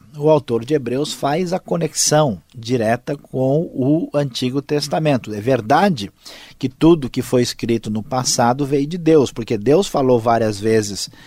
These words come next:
aos nossos antepassados por meio dos profetas, mas a revelação culminante se deu agora por meio do Filho, que é Cristo. O Filho é herdeiro de tudo,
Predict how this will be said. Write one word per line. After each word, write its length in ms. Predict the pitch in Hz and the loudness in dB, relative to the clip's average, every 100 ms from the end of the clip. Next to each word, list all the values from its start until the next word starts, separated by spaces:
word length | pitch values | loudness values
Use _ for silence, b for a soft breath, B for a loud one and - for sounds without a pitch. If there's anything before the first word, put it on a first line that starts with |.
| B B B B B | B B B B B
aos 280 | 135 127 110 | 0 2 2
nossos 420 | 123 117 - 104 | 2 2 0 -4
antepassados 960 | 110 117 110 107 104 117 117 101 90 - | -4 -4 -4 -4 -2 0 0 0 -6 -10
por 240 | - 113 | -4 -4
meio 260 | 107 104 104 | -2 -2 -4
dos 160 | 101 | -8
profetas, 640 | - 120 - 98 90 110 113 | -2 -2 -2 -10 -8 -10 -4
mas 760 | 143 156 170 214 302 - - - _ _ | 2 4 4 0 -2 -4 -4 -10 _ _
a 340 | - 123 135 151 B B B | -2 0 0 -4 B B B
revelação 880 | 113 156 160 143 127 123 - 113 113 | 0 2 4 4 2 0 -2 -2 -2
culminante 960 | - 165 180 196 160 131 175 - 320 - | 2 2 2 0 2 2 0 -4 -4 -4
se 180 | - | -6
deu 280 | 165 131 135 | 0 2 2
agora 420 | 147 123 131 156 - _ _ _ _ _ - | 2 2 2 0 -4 _ _ _ _ _ 0
por 160 | 170 | 2
meio 180 | 143 131 | 2 0
do 100 | 170 | -2
Filho, 440 | - 190 180 101 - _ - | 0 2 2 0 -10 _ -8
que 120 | 127 | -4
é 40 | 135 | 0
Cristo. 560 | 147 156 147 - - _ B B B B | 4 4 4 -4 -12 _ B B B B
O 80 | 156 | -12
Filho 300 | - 143 151 | 0 4 6
é 60 | |
herdeiro 500 | 131 117 104 156 202 | 4 2 2 4 4
de 100 | 160 | -2
tudo, 500 | - 123 120 139 185 | -2 0 0 -2 -8